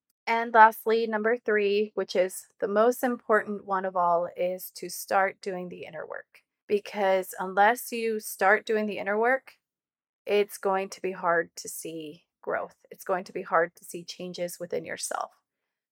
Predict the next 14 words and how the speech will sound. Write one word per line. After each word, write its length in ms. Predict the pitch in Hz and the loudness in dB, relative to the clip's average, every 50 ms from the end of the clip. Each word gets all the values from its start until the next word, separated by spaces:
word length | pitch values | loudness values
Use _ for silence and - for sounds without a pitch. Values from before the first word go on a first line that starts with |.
| _ _ | _ _
So 200 | _ - - 202 | _ -8 -8 -6
start 440 | 196 - - - 220 208 220 226 214 | -6 -6 -2 4 6 6 6 6 6
doing 220 | 247 247 247 247 254 | 2 0 2 2 0
the 120 | 262 254 | 0 0
inner 180 | 233 202 202 196 | 2 2 2 4
work. 460 | 185 180 185 202 208 - - - _ _ _ _ _ _ _ _ _ - | 6 6 6 4 2 -2 -14 -20 _ _ _ _ _ _ _ _ _ 8
That 260 | 202 190 190 - - | 10 10 10 8 4
can 460 | - - 214 202 196 196 196 196 196 - | -2 -2 0 2 2 0 0 -4 -4 -4
be 400 | 202 190 190 185 185 185 180 - - _ - | -4 -4 -4 -4 -4 -4 -6 -8 -12 _ -8
meditation. 760 | 190 175 170 170 - - - 214 220 214 - 226 214 214 208 | -6 -6 -6 -6 -8 -4 -2 -2 -2 -2 -2 -4 -4 -4 -6
You 120 | 202 202 | -6 -4
guys 320 | 196 185 180 180 185 - 196 | 0 0 0 0 -2 -6 -4
know 300 | 185 180 180 180 180 175 | -2 0 2 2 2 2
I 440 | - - 175 175 170 170 170 170 | 0 0 -2 -2 -6 -10 -10 -12